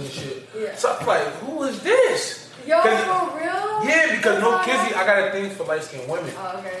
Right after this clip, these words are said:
Speaker 2: The
Speaker 1: You
Speaker 2: new
Speaker 1: know?
Speaker 2: one? The new
Speaker 1: Yeah, I like, I like light-skinned women.
Speaker 2: <laughs>
Speaker 1: You feel me? So I'm like, "Who, who this red bone,
Speaker 2: <laughs>
Speaker 1: uh, meal right here? She ain't a snack, she a whole
Speaker 2: <laughs>
Speaker 1: entree. Who is this?"
Speaker 2: Oh my God.
Speaker 1: I'm like, "All right, you know what? I'm tapping in."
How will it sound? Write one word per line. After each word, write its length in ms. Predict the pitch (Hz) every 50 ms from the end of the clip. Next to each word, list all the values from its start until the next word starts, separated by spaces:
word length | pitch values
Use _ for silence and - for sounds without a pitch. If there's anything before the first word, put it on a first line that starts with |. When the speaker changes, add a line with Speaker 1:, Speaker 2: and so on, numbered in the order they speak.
| -
Speaker 2:
The 60 | - 143
Speaker 1:
You 60 | 160
Speaker 2:
new 40 | 180
Speaker 1:
know? 180 | 180 - - -
Speaker 2:
one? 300 | - - 285 - - -
The 60 | 226 226
new 160 | - 165 165
Speaker 1:
Yeah, 480 | 170 170 165 151 139 135 123 - -
I 40 | 139
like, 180 | 151 170 165 156
I 100 | - 160
like 160 | 165 170 160 156
light-skinned 380 | 156 156 156 - - 151 147 165
women. 260 | 185 175 - 143 - -
Speaker 2:
<laughs> 40 | - - - - - - 147
Speaker 1:
You 40 | 139
feel 160 | - 185 196
me? 120 | 202 196
So 320 | 196 - 180 165 156 156 -
I'm 100 | 226 254
like, 160 | 269 247 - - - - - - - - -
"Who, 60 | 247 254
who 80 | 254 254
this 120 | 269 269 214
red 360 | 208 220 226 233 233 226 226
bone, 480 | 202 226 233 233 226 214 190 180 - - 311 381 392 - - -
Speaker 2:
<laughs> 320 | - - - - - - -
Speaker 1:
uh, 380 | 202 196 190 180 165 147 143 139 143
meal 320 | 190 233 240 233 233 226 226
right 160 | 220 220 220
here? 260 | 220 226 226 220 202
She 100 | 202 220 220
ain't 160 | 220 214 202
a 120 | 180 -
snack, 360 | 170 - 202 214 208 - - -
she 100 | 208 196
a 80 | 180 -
whole 460 | 185 190 226 240 214 190 180 - 139 - - - 233 -
Speaker 2:
<laughs> 240 | - - 226 254 262
Speaker 1:
entree. 560 | 262 240 - - 220 208 185 165 143 - - - - - - -
Who 240 | - 285 370 381 381
is 240 | 381 370 294 240 220
this?" 260 | 285 440 494 453 - 285
Speaker 2:
Oh 180 | 302 302 311 311
my 220 | 320 311 311 302 302 -
God. 260 | 277 294 302 311 311 -
Speaker 1:
I'm 80 | -
like, 120 | - - -
"All 140 | 202 202
right, 280 | 196 190 - - 208 208
you 60 | 226
know 160 | 233 220 220 226
what? 160 | 247 247 247 247 - 196 196
I'm 80 | -
tapping 380 | - - - 190 185 180 - -
in." 160 | - - -